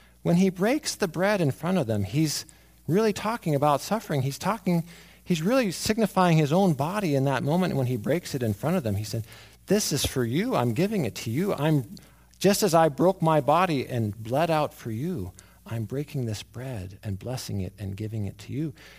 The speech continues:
And when you take this meal," and I asked you to remember this meal. Were you, do you remember twenty minutes ago when you were here? I hope you do.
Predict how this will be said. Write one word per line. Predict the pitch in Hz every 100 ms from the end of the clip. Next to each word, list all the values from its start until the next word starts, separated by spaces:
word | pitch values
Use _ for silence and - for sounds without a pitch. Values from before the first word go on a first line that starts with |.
| -
And | 117 131
when | 143
you | 165
take | - 185 -
this | 160 -
meal," | 175 208
and | 147
I | 147
asked | 165 -
you |
to | 151
remember | 139 131 165 170
this | 113 101
meal. | 101 98
Were | 113 143
you, | 160
do | 139
you | 170
remember | 175 202 226 214 - - -
twenty | 202 202
minutes | 196 220 190
ago | 214 226
when | 208
you | 185
were | 165
here? | 180 247 247 - _ _ _ _ _ -
I | 131
hope | 185 208
you | 135
do. | 123 170